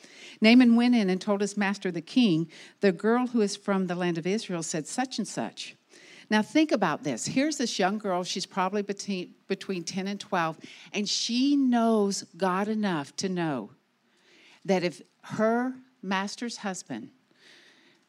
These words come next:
uh, if his, yeah, if her, yeah, master's husband,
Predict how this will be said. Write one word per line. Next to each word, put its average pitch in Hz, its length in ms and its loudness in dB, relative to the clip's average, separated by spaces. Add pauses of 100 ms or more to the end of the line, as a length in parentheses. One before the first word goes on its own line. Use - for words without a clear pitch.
(140)
uh, 170 180 -2
if 185 140 0
his, 208 320 -2
yeah, 143 160 -10 (100)
if 156 140 -8
her, 220 500 -4 (220)
yeah, 453 240 -6
master's 185 540 -8 (200)
husband, 185 540 -6